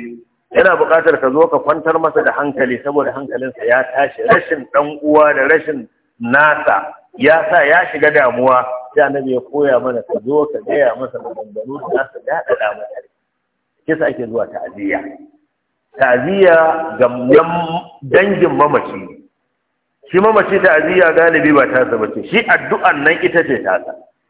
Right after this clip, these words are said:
Idan aka zo aka yi sallar jana'iza to wannan ta mamaci. Aka tafi aka kai shi makabarta aka binne shi aka yi masa addu'a wannan na mamaci. Haka kenan musulunci ya yi la'akari da shi mamaci ya kuma yi la'akari da kai da aka wa rasuwa.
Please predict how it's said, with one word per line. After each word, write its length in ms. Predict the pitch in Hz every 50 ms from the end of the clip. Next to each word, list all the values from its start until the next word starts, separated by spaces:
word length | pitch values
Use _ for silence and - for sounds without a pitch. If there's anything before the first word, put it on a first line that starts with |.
| _ _ _ _ -
Idan 160 | - 127 170 180
aka 160 | 170 175 165
zo 60 | 165
aka 120 | 165 165 165 151
yi 60 | 160
sallar 220 | 165 165 165 156 139
jana'iza 480 | 143 131 151 160 151 170 160 151 131 -
to 80 | 123
wannan 280 | 131 147 143 135 120 -
ta 80 | 120
mamaci. 360 | 120 123 120 110 95 - - - - _ _ _ _ _ _ _ _ _
Aka 180 | - 156 - 185 160
tafi 160 | 156 147 160
aka 220 | 160 160 170 160
kai 140 | - 156 165 151
shi 60 | 156
makabarta 520 | 151 156 160 170 160 165 151 147 165 160 170
aka 120 | 160 160
binne 280 | 151 156 165 165 156 143
shi 60 | 165 165
aka 160 | 170 - 160
yi 60 | 156
masa 240 | 165 156 165 165 147
addu'a 480 | 143 160 175 160 156 - - - - -
wannan 320 | 110 135 160 156 135 117 110
na 100 | 113 110
mamaci. 340 | 107 107 95 - - - - _ _ _ _ _ _ _ _ -
Haka 220 | - 127 135 147 135
kenan 340 | 131 127 123 135 135 135 135
musulunci 560 | 131 135 139 143 143 143 143 - - 131 117
ya 220 | 117 123 139 151 160
yi 60 | 160
la'akari 480 | 143 92 127 139 - 135 120 131 139 135 120
da 80 | 123 117 - -
shi 80 | 135 139
mamaci 680 | 143 143 147 135 113 - - 143 160 175 175 151 - - - - _ _ _ _ _
ya 200 | 120 127 139 143 139
kuma 160 | 143 151 147 151
yi 60 | 147
la'akari 480 | 143 127 123 135 - 123 120 123 127 117
da 80 | 113 101 -
kai 160 | - 147 160 147
da 140 | 135 113
aka 140 | 120 - 113
wa 100 | 104 95
rasuwa. 320 | 85 76 - 98 85 85